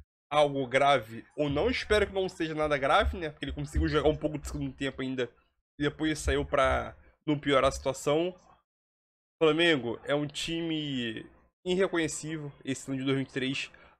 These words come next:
A única partida que o Flamengo fez mais ou menos bem esse ano foi contra o Palmeiras, mas mesmo assim perdeu e foi muito abaixo fisicamente, né? Foi uma partida ali regular que o Flamengo fez contra o Palmeiras, mas mesmo assim perdeu o título, né?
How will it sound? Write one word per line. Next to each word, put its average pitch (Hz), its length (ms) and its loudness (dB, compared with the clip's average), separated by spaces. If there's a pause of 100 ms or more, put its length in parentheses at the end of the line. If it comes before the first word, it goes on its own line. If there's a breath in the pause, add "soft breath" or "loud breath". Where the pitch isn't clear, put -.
A 214 140 4
única 320 420 0
partida 151 720 -4 (440 loud breath)
que 185 80 2
o - 20 4
Flamengo 180 540 2
fez 180 380 2
mais 220 420 4
ou 240 120 6
menos 190 440 2
bem 147 460 0
esse 175 440 -2
ano 170 180 2
foi 196 140 0
contra 196 280 -4
o - 40 -16
Palmeiras, 165 460 0
mas 156 240 -2
mesmo 170 320 -4
assim 165 400 -6 (880)
perdeu 160 540 2 (180)
e 165 80 -8
foi 165 160 -4
muito 180 260 -4
abaixo 165 440 0
fisicamente, 135 500 -4
né? 107 160 -4 (380 soft breath)
Foi 202 80 4
uma 240 140 4
partida 202 360 0
ali 202 140 4
regular 196 520 4
que - 60 -12
o - 20 -20
Flamengo 165 240 -2
fez 175 180 0
contra 165 160 -4
o - 40 -20
Palmeiras, 160 400 0
mas 160 160 -2
mesmo 170 240 -2
assim 165 180 -4
perdeu 165 300 -2
o 160 40 -2
título, 113 420 -10
né? 95 160 -16